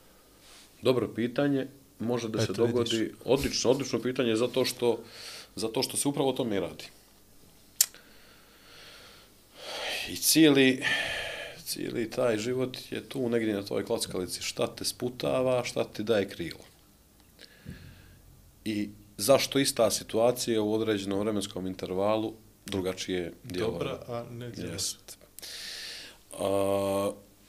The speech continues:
Speaker 1: bilo je tu raznoraznih momenata, znaš, razmišljaš, jer je bolje,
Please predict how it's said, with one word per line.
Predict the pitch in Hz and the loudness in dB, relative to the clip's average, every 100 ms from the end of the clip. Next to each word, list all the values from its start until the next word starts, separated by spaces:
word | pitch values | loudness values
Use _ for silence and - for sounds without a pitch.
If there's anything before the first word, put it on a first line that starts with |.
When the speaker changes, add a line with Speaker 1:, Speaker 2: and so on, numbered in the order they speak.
| - - - - - - - - - - - - - - - - - - | -20 -20 -20 -20 -20 -20 -20 -20 -20 -20 -20 -20 -20 -20 -20 -20 -20 -4
Speaker 1:
bilo | 107 120 180 | 2 8 10
je | 185 | 8
tu | 180 127 92 87 - 82 92 95 | 8 6 4 0 -6 -4 0 0
raznoraznih | 92 95 92 92 110 131 143 | 2 0 2 2 2 0 2
momenata, | 156 160 156 117 - 117 107 104 87 50 - 87 90 69 65 50 - - - - - - - - - - - - - - - | 6 6 8 6 6 6 6 4 2 -2 -8 -8 -8 -8 -10 -12 -16 -20 -20 -12 -10 -10 -16 -18 -20 -20 -20 -16 -14 -14 -14
znaš, | - 113 110 - 98 | -4 0 2 0 0
razmišljaš, | 104 110 117 - 110 104 - - - - | 0 2 0 4 4 4 0 -4 -6 -6
jer | 87 | -6
je | 80 | -8
bolje, | 80 87 95 104 | -6 0 2 2